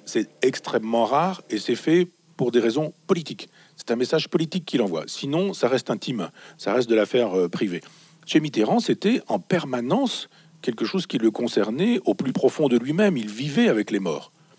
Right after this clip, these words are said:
Et je suis pas contre cette idée, hein. Il faut que les morts soient, euh, vivants, sinon ils sont vraiment morts.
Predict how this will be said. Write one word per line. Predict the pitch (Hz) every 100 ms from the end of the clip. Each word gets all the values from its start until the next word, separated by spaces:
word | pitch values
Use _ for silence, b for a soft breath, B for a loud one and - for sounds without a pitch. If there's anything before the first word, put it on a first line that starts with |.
| b _ -
Et | 190
je |
suis | 180
pas | -
contre | 143 190 - -
cette | - -
idée, | 95 85 -
hein. | 151
Il | 107
faut | - 143
que | -
les | 90
morts | 85 120 123
soient, | - 92 82 80
euh, | 80
vivants, | 76 82 95 98 135 160
sinon | - 98 117
ils | 101
sont | 98
vraiment | 85 95 98
morts. | 95 82